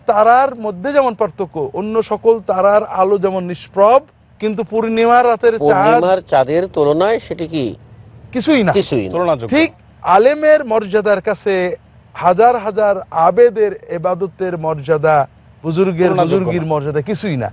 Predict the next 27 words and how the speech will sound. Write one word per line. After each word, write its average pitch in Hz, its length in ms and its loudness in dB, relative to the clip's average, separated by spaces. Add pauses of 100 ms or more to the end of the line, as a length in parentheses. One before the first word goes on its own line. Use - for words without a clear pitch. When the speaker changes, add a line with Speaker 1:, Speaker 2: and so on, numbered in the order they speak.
Speaker 3:
এর 156 60 -8
সঙ্গে 208 240 -4
একটু - 160 -8
যোগ 165 160 -6
করি 147 140 -4
স্যার, 147 220 0 (760)
এলেমের 247 360 0
মর্যাদার 196 440 0
জন্য 202 200 -4
আরো 185 120 2
দুটি 160 220 -8
পয়েন্ট 190 240 -2
যদি 160 120 -2
আমরা 135 160 2
বলি, 107 280 -8 (100)
প্রথম 170 240 -4
পয়েন্টটি 202 680 -4 (200)
আলোচিত 180 400 -4
হয়েছে, 220 240 0
কিন্তু 202 160 -4
পয়েন্টটাকে 196 400 0
আমরা 185 160 -4
যদি 165 120 -8
বের 147 160 -4
করে 139 200 -4
বলি 120 340 -8 (500)
যে 117 420 -6